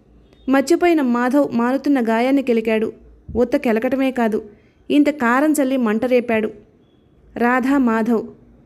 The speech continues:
ఎంత తీయగా మత్తుగా ఉండేవి ఆ పిలుపులు, ఆ పేర్లు. రాధా, మాధవ్,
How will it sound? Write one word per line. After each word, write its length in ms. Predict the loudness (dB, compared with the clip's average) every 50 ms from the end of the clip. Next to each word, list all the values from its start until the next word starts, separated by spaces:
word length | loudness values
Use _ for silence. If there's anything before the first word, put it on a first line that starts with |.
| -2
ఎంత 340 | 0 0 2 2 0 -2 -2
తీయగా 360 | -2 0 0 2 2 2 2
మత్తుగా 460 | 2 0 0 0 -2 0 0 0 0
ఉండేవి 280 | 0 0 0 0 2 0
ఆ 60 | 0
పిలుపులు, 460 | 0 0 0 0 0 0 -2 -2 -4 -6 -8 -16 -20 -20 _ _ _ -6
ఆ 100 | -4 -4
పేర్లు. 480 | 0 2 2 4 4 2 0 -2 -4 -4 -8 -14 -20 -20 -20 -20 -20 -20 -20 -20 -20 -16 -6 -2
రాధా, 440 | -2 0 0 0 0 0 0 0 0
మాధవ్, 460 | 0 0 0 0 0 0 0 -2